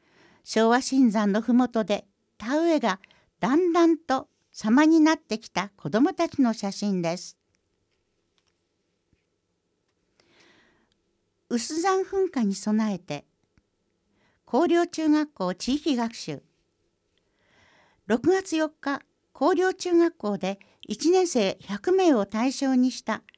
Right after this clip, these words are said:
防災講演会が開催されました。講師の北海道大学名誉教授の宇井忠秀さんが、有珠山で起こる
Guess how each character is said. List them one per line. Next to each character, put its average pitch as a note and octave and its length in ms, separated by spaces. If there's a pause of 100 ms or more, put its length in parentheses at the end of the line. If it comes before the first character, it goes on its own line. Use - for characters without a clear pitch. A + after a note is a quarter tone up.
(300)
防 G#3+ 180
災 E4+ 280
講 E4 220
演 D#4 240
会 F#3 240
が D#3 180
開 F#3+ 220
催 F#3 220
さ F3+ 160
れ D#3+ 100
ま D#3 120
し - 120
た。 D3+ 160 (1000)
講 C4 180
師 - 140
の F#3+ 220 (400)
北 A3 140 (100)
海 E4 240
道 D4 220
大 C4 220
学 F#3 380
名 D4 320
誉 E4 140
教 D#4 220
授 G3+ 180
の F3 220 (580)
宇 A3 100
井 D#4+ 160
忠 D4+ 420
秀 A3 280
さ G#3 180
ん F#3+ 120
が、 F#3 180 (800)
有 A3 100
珠 B3 180
山 G3+ 240
で F3+ 80
起 F#3 100
こ G#3 200
る F#3+ 220